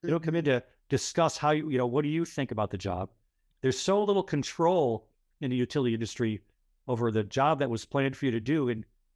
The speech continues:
Speaker 1: these linemen, I mean, they got P H Ds in the work they do for the number of years they have. As soon as they open the print, they say, "Why are we doing it this way? 'Cause it's so stupid."
Speaker 2: Mm-hmm.
Speaker 1: Because, because the guy with his master's in design engineering doesn't have a P H D doing the work,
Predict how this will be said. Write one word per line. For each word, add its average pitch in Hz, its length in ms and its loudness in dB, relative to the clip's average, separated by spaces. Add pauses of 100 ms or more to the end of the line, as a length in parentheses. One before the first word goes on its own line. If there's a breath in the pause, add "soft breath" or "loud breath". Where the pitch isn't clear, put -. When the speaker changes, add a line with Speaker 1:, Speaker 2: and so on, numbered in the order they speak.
Speaker 1:
these 143 180 -2
linemen, 165 380 2
I 107 80 -2
mean, 110 140 -2
they 139 60 -2
got 170 160 0
P 175 180 -2
H 151 180 -4
Ds 160 220 2
in 127 60 0
the 120 80 0
work 185 220 0
they 131 100 0
do 113 120 0
for 117 140 -6
the 110 80 -2
number 120 200 -2
of 110 100 -2
years 190 200 2
they 113 120 2
have. 104 200 -2
As - 680 -20
soon 247 120 2
as 233 100 0
they 180 120 2
open 170 220 0
the - 60 0
print, 247 320 0
they 131 100 0
say, 123 200 -2
"Why 131 260 0
are 226 60 -2
we 175 100 0
doing 131 200 -4
it 90 100 -10
this - 220 0
way? 92 100 -14 (160)
'Cause 127 160 2
it's 139 160 -2
so 156 140 2
stupid." - 600 -4 (400)
Speaker 2:
Mm-hmm. 165 220 -10
Speaker 1:
Because, 151 340 0 (120)
because 139 280 0
the 135 80 -2
guy 208 260 2
with 190 120 0
his 135 180 -2
master's 160 460 0
in 131 80 -4
design 151 340 0
engineering 151 400 -2
doesn't 185 200 0
have 214 180 2
a 190 40 -4
P 135 180 -2
H 110 120 -4
D 107 140 -2
doing 95 180 -2
the 92 80 -4
work, 90 240 -4